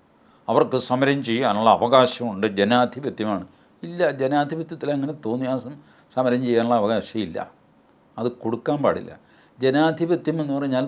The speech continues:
താന്തോന്നിത്തം എന്നാണ് നമ്മളൊക്കെ മനസ്സിലാക്കിയിരിക്കുന്നത്. അച്ചടക്കം എന്തോ ഒരു മോശപ്പെട്ട കാര്യമാണ്. ഇപ്പം രാവിലെ എണീക്കണം, കുളിക്കണം എന്നൊക്കെ പറഞ്ഞു കഴിഞ്ഞാൽ പിന്നെ അയാളൊരു സന്യാസി വന്നിരിക്കും.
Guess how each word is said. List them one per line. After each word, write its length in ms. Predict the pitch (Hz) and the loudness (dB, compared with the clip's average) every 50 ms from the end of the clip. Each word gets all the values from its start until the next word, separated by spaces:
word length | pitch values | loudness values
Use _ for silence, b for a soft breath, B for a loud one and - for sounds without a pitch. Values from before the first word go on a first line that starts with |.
| 131 - - | -4 -2 0
താന്തോന്നിത്തം 720 | 117 110 113 127 135 127 139 143 143 147 147 147 - 135 131 | 2 4 4 2 2 0 0 0 0 -2 -2 -4 -4 -4 -4
എന്നാണ് 280 | 131 127 110 101 104 | -2 -2 -2 -2 -2
നമ്മളൊക്കെ 420 | 107 107 98 87 90 92 92 - 85 | -4 -6 -6 -6 -8 -8 -10 -10 -10
മനസ്സിലാക്കിയിരിക്കുന്നത്. 960 | 92 92 87 82 - 87 90 80 - 90 87 - - 92 87 85 - - - - | -10 -10 -10 -10 -12 -12 -14 -12 -12 -14 -14 -14 -16 -18 -20 -20 -20 -18 -8 -4
അച്ചടക്കം 720 | 120 120 - - - 170 170 160 139 - - 123 139 139 | -4 -4 -4 0 2 4 6 6 4 4 0 -4 -4 -4
എന്തോ 180 | 135 120 117 120 | -4 -2 -2 0
ഒരു 140 | 110 107 110 | 0 -2 -2
മോശപ്പെട്ട 680 | 110 104 95 98 110 104 - - 110 104 - 107 - | -2 -2 -2 -2 -2 -2 -4 -8 -6 -4 -4 -2 0
കാര്യമാണ്. 580 | 107 104 92 80 80 92 - 80 82 85 85 - - _ _ _ _ _ _ _ _ _ _ _ _ _ _ _ _ _ _ _ _ _ _ _ _ _ _ _ _ _ _ _ | 0 0 0 -2 -6 -8 -12 -16 -16 -18 -18 -20 -20 _ _ _ _ _ _ _ _ _ _ _ _ _ _ _ _ _ _ _ _ _ _ _ _ _ _ _ _ _ _ _
ഇപ്പം 140 | - 120 | 0 2
രാവിലെ 380 | 120 127 107 104 110 123 117 120 | 6 6 6 6 6 4 2 2
എണീക്കണം, 560 | 123 117 101 101 110 107 98 110 107 110 117 | 2 2 0 0 -2 -4 -4 -6 -6 -6 -6
കുളിക്കണം 480 | 110 - - 107 110 101 - - 110 110 | -8 -8 -6 -4 -4 -4 -2 -4 -4 -2
എന്നൊക്കെ 240 | 113 110 107 - 110 | -4 -4 -6 -6 -4
പറഞ്ഞു 260 | 104 98 95 107 110 | -4 -2 -2 -2 -4
കഴിഞ്ഞാൽ 240 | 101 95 101 104 95 | -6 -6 -6 -6 -8
പിന്നെ 540 | - - 107 127 165 202 185 156 139 - - - - - - | -6 -6 -6 -6 -4 -4 -6 -6 -6 -8 -10 -16 -18 -10 -6
അയാളൊരു 500 | 117 135 151 160 147 127 104 90 82 80 | -2 0 2 2 2 2 2 0 -4 -6
സന്യാസി 480 | 85 98 101 110 135 135 - - - | -8 -8 -6 -4 -4 -4 -4 -6 -8
വന്നിരിക്കും. 420 | 98 98 95 92 98 98 - - | -12 -12 -12 -14 -16 -18 -20 -20